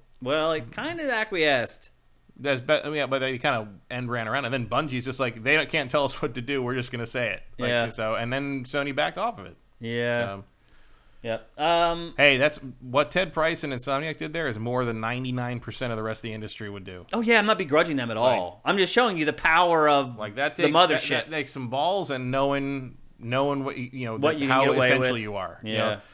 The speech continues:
Speaker 2: 'Cause it's like, okay, you can get mad about this, but then you don't get our Spider-Man game. Like, if you
Speaker 1: Mm-hmm.
Speaker 2: wanna, like, fire us all or, like, dis-, you know,
Speaker 1: Yeah.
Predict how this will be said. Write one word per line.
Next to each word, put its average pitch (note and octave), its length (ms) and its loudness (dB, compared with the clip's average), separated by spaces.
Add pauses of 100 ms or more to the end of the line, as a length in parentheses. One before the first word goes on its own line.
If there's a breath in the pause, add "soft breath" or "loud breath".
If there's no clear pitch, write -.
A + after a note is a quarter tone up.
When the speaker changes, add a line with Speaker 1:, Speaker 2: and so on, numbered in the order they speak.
(160 loud breath)
Speaker 2:
'Cause B2+ 180 -4
it's C3 120 -6
like, C3+ 140 2
okay, E3 420 -2
you D3 120 -2
can D3+ 100 -8
get C#3+ 160 -2
mad D3+ 260 0
about B2+ 300 4
this, C3 160 -2
but A2 160 -10
then A#2+ 160 -4
you A#2+ 80 -4
don't B2 160 -4
get C#3 140 0
our C3+ 120 2
Spider-Man A2+ 540 -4
game. G2 400 -12
Like, G#2 140 -8
if G#2+ 80 -8
you A2+ 80 -2
Speaker 1:
Mm-hmm. A2+ 60 0
Speaker 2:
wanna, A2+ 180 -4
like, G#2+ 340 -8
fire A#2+ 380 -4
us - 120 -12
all G#2 300 -4
or, F#2+ 140 -6
like, F#2 320 -10
dis-, A2 160 -12
you G#2+ 180 -12
know, G#2+ 60 -6
Speaker 1:
Yeah. C3 60 -2